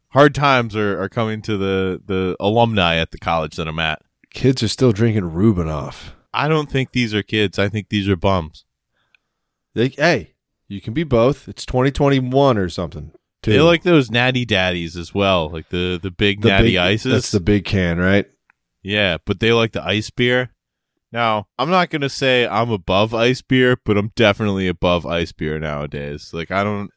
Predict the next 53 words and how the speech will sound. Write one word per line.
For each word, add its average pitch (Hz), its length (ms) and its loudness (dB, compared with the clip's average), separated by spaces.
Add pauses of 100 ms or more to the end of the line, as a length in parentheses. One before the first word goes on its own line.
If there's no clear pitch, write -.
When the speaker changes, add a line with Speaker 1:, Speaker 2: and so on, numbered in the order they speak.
(460)
Speaker 2:
Oh, 208 80 6
Speaker 1:
I 180 60 8
don't 170 80 8
Speaker 2:
yeah. 131 140 4
Speaker 1:
think 123 200 0
I 113 120 2
have 117 280 0
to 110 100 -6
drink 110 320 -2
ice 101 240 0
beer 87 400 0
ever 92 460 0
again. 78 580 -6 (200)
Speaker 2:
Yeah, 151 280 4
we, 151 360 -2
we 160 120 -2
d-, 156 160 -6
we 190 140 -2
put 190 240 4
in 151 120 4
our 113 140 2
time 87 480 -4 (480)
on, 104 260 0
in 107 160 -4
the 95 80 0
ice, 101 480 0
in 101 140 -4
the 98 80 0
ice 107 240 0
flume, 82 440 -4 (400)
in 101 80 -6
Speaker 1:
Yeah. 110 180 4
Speaker 2:
the 110 60 4
ice 107 180 -2
mill, 78 360 -4 (800)
and 113 140 -2
those 139 160 4
days 165 220 4
Speaker 1:
Ice 151 80 -2
Speaker 2:
are 147 80 4
behind 123 240 6
Speaker 1:
douche. - 320 0
Speaker 2:
us. - 120 -20
Yeah, 170 280 0 (500)
we 117 140 0
can 123 180 0
now 127 440 4 (140)
get 120 180 4
an, 101 200 2
a, 107 220 0
a 101 100 0
de-iced 107 720 2
beer. 82 460 0